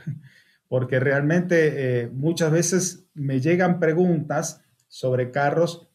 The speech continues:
que yo todavía no he visto nunca en mi vida porque no me ha tocado. Y entonces investigo otra vez, buscar, <laughs> eh, investigo en esas páginas,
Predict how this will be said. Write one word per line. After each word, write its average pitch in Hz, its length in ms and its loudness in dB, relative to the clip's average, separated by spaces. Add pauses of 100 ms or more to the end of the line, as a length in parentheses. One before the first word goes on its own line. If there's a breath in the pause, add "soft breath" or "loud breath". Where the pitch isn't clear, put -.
(140)
que 156 120 -2
yo 226 160 4
todavía 170 360 2
no 151 100 2
he - 20 0
visto 151 320 0
nunca 151 280 0
en 151 60 0
mi 180 80 0
vida 190 360 0
porque 151 280 -2
no 185 120 2
me 190 100 4
ha 170 80 2
tocado. 143 640 0 (320 soft breath)
Y 151 140 -4
entonces 170 480 -2
investigo 135 960 0
otra 151 280 0
vez, 156 420 0 (140)
buscar, 139 1040 0 (120)
<laughs> - 140 -18
eh, 202 260 0 (300 loud breath)
investigo 147 600 0
en 170 100 2
esas 170 260 0
páginas, 117 680 -4